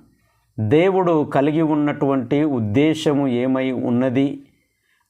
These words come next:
అనే విషయము బయలుపరచబడుట మనము ఇక్కడ గమనించవచ్చు. మూడు విషయాలు ఇక్కడ మనల్ని ఆలోచింపచేస్తూ ఉంటుంది. మొదటిది, ఒకని తల్లి వాణ్ణి ఆదరించునట్లుగా.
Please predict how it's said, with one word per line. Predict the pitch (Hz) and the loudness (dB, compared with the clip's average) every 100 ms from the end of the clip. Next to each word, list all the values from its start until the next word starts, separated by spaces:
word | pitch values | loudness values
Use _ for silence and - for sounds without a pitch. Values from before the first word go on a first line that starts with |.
| - | 0
అనే | 151 151 | 2 2
విషయము | 151 156 208 196 151 139 - | 0 0 2 2 2 -2 -4
బయలుపరచబడుట | 123 127 151 160 156 135 113 123 127 120 135 | 0 2 2 0 0 0 0 0 0 0 0
మనము | 160 143 127 123 120 113 | 0 0 -2 -2 -2 -4
ఇక్కడ | 131 117 120 | -6 -2 0
గమనించవచ్చు. | 117 117 107 117 117 113 113 110 110 107 - 101 - _ _ _ _ _ | 0 0 -2 -2 0 -2 -2 -2 -2 -6 -8 -8 -10 _ _ _ _ _
మూడు | 135 170 190 | -2 2 2
విషయాలు | 151 147 - 165 151 | 2 0 2 2 2
ఇక్కడ | 139 147 131 | 0 0 0
మనల్ని | 127 123 123 - | 0 -2 -4 -2
ఆలోచింపచేస్తూ | 117 131 139 - 123 120 104 120 117 117 120 | 0 0 -2 -4 -4 -2 -2 -2 -4 -2 -2
ఉంటుంది. | 113 117 113 123 | -2 -2 -2 0
మొదటిది, | 123 123 135 151 135 156 156 - _ _ _ _ - | 0 -2 0 0 0 -2 -4 -18 _ _ _ _ -6
ఒకని | 135 165 156 | -2 0 0
తల్లి | 156 160 170 196 147 151 - - | 0 0 2 2 0 -2 -8 -8
వాణ్ణి | 135 131 135 135 135 139 - | -2 0 2 0 -2 -2 0
ఆదరించునట్లుగా. | 117 135 139 135 113 135 123 117 117 110 110 104 | 0 2 0 -2 -4 -2 -2 -2 -2 -2 -2 -4